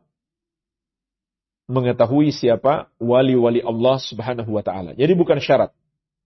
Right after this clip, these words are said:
Wali itu nggak pernah salah, wali itu maksum. Sebagaimana bukan syarat pula wali harus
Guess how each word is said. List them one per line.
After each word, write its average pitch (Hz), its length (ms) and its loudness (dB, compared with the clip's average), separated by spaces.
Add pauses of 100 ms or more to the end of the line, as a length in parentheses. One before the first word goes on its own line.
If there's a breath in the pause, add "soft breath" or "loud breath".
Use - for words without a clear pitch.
(120)
Wali 135 400 2
itu 143 160 -4
nggak 135 160 0
pernah 123 240 -4
salah, 127 480 0 (400)
wali 131 400 2
itu 147 400 -4
maksum. 117 560 -8 (720)
Sebagaimana 160 560 0
bukan 165 400 2
syarat 147 320 2
pula 233 320 2 (640)
wali 147 400 4
harus 139 400 0